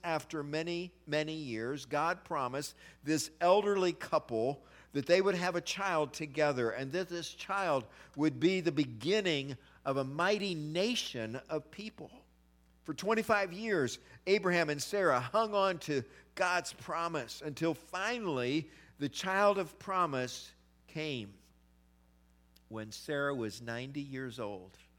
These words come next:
and Abraham was nearly one hundred. It was unheard of for a couple their age to have a baby, their first baby. It was laughable. Do you remember Sa-,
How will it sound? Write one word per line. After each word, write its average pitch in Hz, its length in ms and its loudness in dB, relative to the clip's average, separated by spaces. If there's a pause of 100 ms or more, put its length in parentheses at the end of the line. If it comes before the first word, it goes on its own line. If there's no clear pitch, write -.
(800)
and 107 160 -8
Abraham 113 720 -4 (480)
was 107 260 -6
nearly 107 400 -4
one 92 220 -8
hundred. 87 480 -14 (1040)
It 170 100 4
was 165 120 8
unheard 196 540 4
of 117 280 8
for 131 180 -2
a - 40 -4
couple 156 400 0
their 131 260 0
age 110 360 -2
to 113 160 -6
have 113 220 -2
a 104 80 -2
baby, 101 400 -6
their 147 180 -2
first 143 480 0
baby. 139 400 0 (200)
It 202 100 6
was 202 300 4
laughable. 185 640 -2
Do 131 80 -2
you 156 60 2
remember 196 380 0
Sa-, 170 400 -6